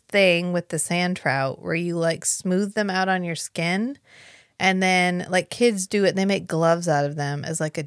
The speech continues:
joke. And then they, when they fall off, they take their water and blah, blah, blah. And he's like, "Well, I think I could do that, but I could actually, like,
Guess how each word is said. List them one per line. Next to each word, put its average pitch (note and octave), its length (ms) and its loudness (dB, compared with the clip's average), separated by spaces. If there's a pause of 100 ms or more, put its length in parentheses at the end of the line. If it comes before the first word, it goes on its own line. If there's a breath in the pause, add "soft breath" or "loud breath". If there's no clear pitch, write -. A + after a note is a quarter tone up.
joke. C#3 540 -2 (1300)
And D#3+ 540 -4
then F3 220 2
they, E3 200 -2
when F3 200 -2
they E3+ 120 0
fall E3+ 380 2
off, D#3 260 0
they E3+ 120 -2
take D#3+ 260 -4
their D#3 160 -2
water D3 380 -2
and B2+ 300 -10
blah, C#3 200 -4
blah, D3+ 220 -12
blah. D#3 240 -14 (800 loud breath)
And F#3+ 440 4
he's G3 240 -2
like, F3+ 180 4
"Well, F#3 100 4
I F#3 40 4
think A3 180 0
I G3 60 2
could G3 220 -6
do A#3 200 0
that, F3+ 240 2
but F3 100 -2
I E3+ 60 0
could F#3 140 -4
actually, F3 280 0
like, D3 220 -2